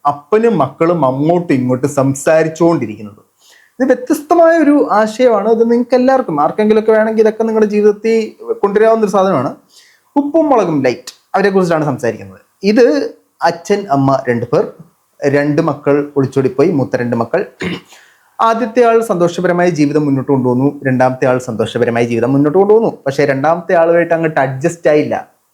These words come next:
ഒന്ന് വീതം മൂന്ന് നേരം ഇവർ അങ്ങോട്ട് കുറ്റം പറയും,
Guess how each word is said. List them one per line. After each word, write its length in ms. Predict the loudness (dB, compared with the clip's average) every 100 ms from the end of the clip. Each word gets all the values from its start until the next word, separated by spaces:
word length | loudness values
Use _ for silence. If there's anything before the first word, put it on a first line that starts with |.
| _ _ _ _ _ _
ഒന്ന് 240 | 0 2 2
വീതം 240 | 2 2
മൂന്ന് 300 | 2 2 2
നേരം 200 | 2 2 0
ഇവർ 160 | 0
അങ്ങോട്ട് 280 | 0 -2 -2
കുറ്റം 260 | -2 -2 0
പറയും, 340 | 0 -2 -6